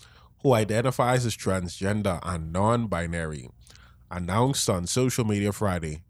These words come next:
that they had surgery to remove breast tissue. That's all I can read. And this is what is what <laughs> pissing me off about it. Again, your decision, whatever. Respect, more power, more life, twenty twenty-one. But non-binary and what the f-,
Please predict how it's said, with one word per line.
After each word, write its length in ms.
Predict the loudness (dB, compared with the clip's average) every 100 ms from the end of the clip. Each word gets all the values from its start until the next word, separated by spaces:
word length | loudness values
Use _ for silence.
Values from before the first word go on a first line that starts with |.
| -8
that 180 | -8 -8 -18 _
they 400 | 2 4 2 -4 -14 _
had 200 | -4 -2
surgery 520 | -2 0 0 0 -4 -2
to 120 | -4
remove 320 | -2 -2 -2
breast 340 | -4 -6 -6 -8
tissue. 240 | -10 -10 -16 _ _ -20 -20 -4
That's 200 | 2 4
all 160 | 4 2
I 80 | 0
can 120 | -2
read. 220 | -6 -8 -12
And 200 | -6 0
this 160 | 2 2
is 160 | 2
what 240 | 2 0 -4 _ _
is 160 | -6 -2
what 160 | -2
<laughs> 0 |
pissing 400 | 0 2 2 0
me 120 | 0 -2
off 180 | -4
about 300 | -6 -8 -8
it. 80 | -4
Again, 320 | -2 0 0
your 120 | -2 -4
decision, 400 | -4 -6 -4 -2
whatever. 340 | -2 -2 -6
Respect, 560 | -6 -4 -4 -2 -4 -4
more 160 | -4 -4
power, 280 | -4 -4 -4
more 160 | -4
life, 180 | -6 -6
twenty 220 | -8 -8
twenty-one. 400 | -6 -6 -6 -10 -16 -20 -20 -20 -20 _ 0
But 300 | 2 2 -4 -20 _ _ -20 _ _ -20 -20 _ _ _ _ -8
non-binary 1160 | 2 4 4 2 -2 -2 -2 0 0 0 -2 -6
and 140 | -10 -14 _ _ _ _ _ -20 -20 -20 -20 _ -20 -10
what 340 | -2 -2 0
the 80 | -4
f-, 220 | -6 -10